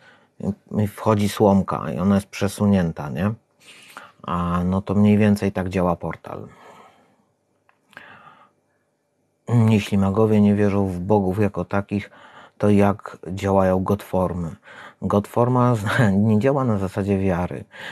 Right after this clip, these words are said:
bo wiara jest domniemaniem istnienia czegoś wynikającego,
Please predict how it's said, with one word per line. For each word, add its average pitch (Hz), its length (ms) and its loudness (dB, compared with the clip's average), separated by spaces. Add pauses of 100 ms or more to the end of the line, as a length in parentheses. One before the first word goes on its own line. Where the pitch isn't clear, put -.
(120)
bo 98 60 -4
wiara 104 300 2
jest 101 160 2
domniemaniem 107 800 2
istnienia 107 520 -2
czegoś 107 320 0
wynikającego, 101 1000 2